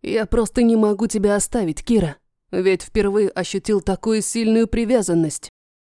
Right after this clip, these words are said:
Лишь увидев тебя в том красном платье, потерял покой. Я много спрашивал Миэля про истинность. Он научил меня ее чувствовать, понимать, и больше ты никуда не сбежишь». «У меня вопрос».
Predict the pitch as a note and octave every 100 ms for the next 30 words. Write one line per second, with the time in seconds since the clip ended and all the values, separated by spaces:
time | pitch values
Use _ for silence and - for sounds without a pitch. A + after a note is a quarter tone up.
0 | _ _ _ - E3+ - - G#3+ G#3 F#3
1 | F3 - F#3 G#3 D#3+ - G#3 F#3+ - F#3+
2 | F#3+ F3 - A3+ G#3 - D3 - _ -
3 | C4+ C4 B3+ A3 G3 F#3+ F3+ D#3+ - _
4 | _ _ _ _ - E3+ G#3 B3 C4+ A#3
5 | B3 C4 B3+ B3+ A#3+ B3+ B3 B3+ B3 C#4
6 | C4 B3 A#3+ - G#3 - F3 E3 D3+ -
7 | - _ _ - G#3 A#3+ A#3+ A#3 - C4
8 | B3 A#3+ A#3+ A3 A3 A3 - C4+ A3+ F3+
9 | D#3+ D3+ - _ - G#3 G3 F#3 G3+ D#3+
10 | - _ - F3+ F3+ E3 D#3 - F3 F#3+
11 | F#3 - F#3 F3+ F#3 E3+ F#3 E3+ D3+ -
12 | _ _ _ _ _ - C#4+ D4+ D4+ E4
13 | E4+ E4 G3+ D3+ -